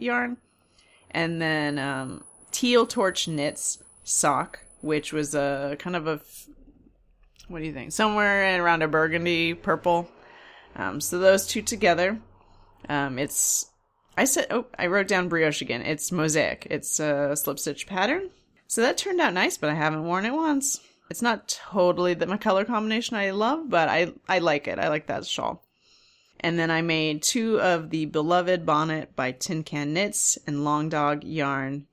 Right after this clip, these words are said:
D K in the New Growth colorway, which is green.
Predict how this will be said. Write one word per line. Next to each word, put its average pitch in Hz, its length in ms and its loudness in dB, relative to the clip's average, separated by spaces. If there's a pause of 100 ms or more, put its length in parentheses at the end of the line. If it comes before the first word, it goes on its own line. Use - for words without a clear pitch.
D 135 140 -6
K 214 520 2
in 185 120 -2
the 139 80 -2
New 165 220 0
Growth 147 380 -2 (360)
colorway, 131 440 -2
which 220 160 -4
is 147 100 -6
green. 139 540 -6